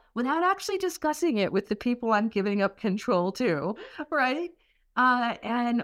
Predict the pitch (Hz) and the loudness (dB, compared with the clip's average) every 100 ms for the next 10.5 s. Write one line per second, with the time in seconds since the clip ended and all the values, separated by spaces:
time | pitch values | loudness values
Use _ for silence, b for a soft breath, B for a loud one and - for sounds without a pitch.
0 | - 330 359 359 339 330 294 269 381 370 | 0 0 2 0 0 0 0 0 -2 -2
1 | 349 339 277 269 247 240 - 247 233 233 | -2 0 0 2 2 0 -4 -2 -2 -2
2 | 254 214 240 240 220 214 202 214 220 240 | -6 0 0 0 0 0 -2 -2 -4 0
3 | 277 285 269 320 - 269 - 277 277 285 | 0 0 0 -2 0 -2 0 0 2 0
4 | 254 254 254 - 233 233 226 226 220 226 | 0 0 -2 -2 -2 0 0 0 0 -4
5 | - 240 226 214 214 214 214 180 190 180 | -4 0 2 2 0 -2 -2 -2 -4 0
6 | 202 208 202 b b b 202 214 208 185 | 2 2 0 b b b -2 -2 0 0
7 | 190 196 180 185 - 180 180 196 196 180 | 2 2 4 2 2 -4 -2 -2 -2 -2
8 | - - 143 160 175 170 - 165 160 151 | -4 2 4 4 2 -2 -2 0 2 0
9 | - _ - 151 151 156 151 156 - - | -4 _ -2 2 2 2 0 -2 -6 -4
10 | 151 151 143 160 | 0 2 2 0